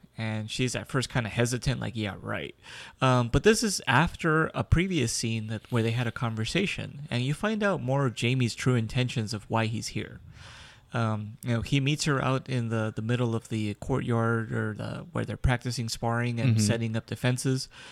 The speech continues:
Speaker 1: And he's like, "Hey, so, like, what's the lay of the land? What's going on?" And she starts giving him the lowdown of, like,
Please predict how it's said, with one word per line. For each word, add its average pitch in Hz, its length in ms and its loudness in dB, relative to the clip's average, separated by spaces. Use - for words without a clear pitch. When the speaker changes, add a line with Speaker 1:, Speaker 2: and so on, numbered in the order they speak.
Speaker 1:
And 135 580 4
he's 131 340 0
like, 120 140 2
"Hey, 170 140 0
so, - 180 -4
like, 110 240 -4
what's 123 240 -2
the 127 100 -2
lay 120 220 0
of 113 120 -2
the 113 60 -10
land? 123 320 -2
What's 117 160 -8
going 113 240 -4
on?" 143 320 0
And 117 80 -4
she 131 140 0
starts 123 320 0
giving 120 260 0
him 120 180 0
the 113 100 -4
lowdown 120 580 2
of, 101 200 -8
like, - 220 -10